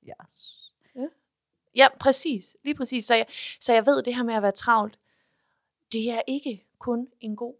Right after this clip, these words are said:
Speaker 2: eller en dårlig ting. Men som alt andet her i livet, så er der en masse nuancer. Så, øh, s-,
Speaker 1: Ja.
Speaker 2: ja.
Speaker 1: Jeg kommer til at tænke på det, fordi det der med travlt,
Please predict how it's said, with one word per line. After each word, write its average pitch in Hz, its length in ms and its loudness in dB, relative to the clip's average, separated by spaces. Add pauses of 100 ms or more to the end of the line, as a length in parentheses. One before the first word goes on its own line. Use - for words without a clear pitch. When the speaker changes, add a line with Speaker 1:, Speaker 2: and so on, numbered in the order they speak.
Speaker 2:
eller 220 200 -8
en 220 120 -12
dårlig 208 300 -14
ting. 196 240 -12
Men 220 100 -8
som 277 200 0
alt 330 280 6
andet 247 300 4
her 240 140 4
i 208 40 0
livet, 202 360 -4
så - 140 -14
er 240 60 -6
der 233 120 0
en 247 260 2
masse 285 480 0 (140)
nuancer. 208 880 2 (840)
Så, 220 420 10
øh, 202 360 2 (1600)
s-, - 320 -2 (140)
Speaker 1:
Ja. 202 60 -8
Speaker 2:
ja. 226 100 0 (580)
Speaker 1:
Jeg 247 100 0
kommer 262 140 4
til 269 100 -4
at 254 40 -2
tænke 254 180 -4
på 247 60 2
det, 208 140 -8
fordi 226 180 -8
det 254 140 -4
der 247 80 4
med 214 120 2
travlt, 208 540 6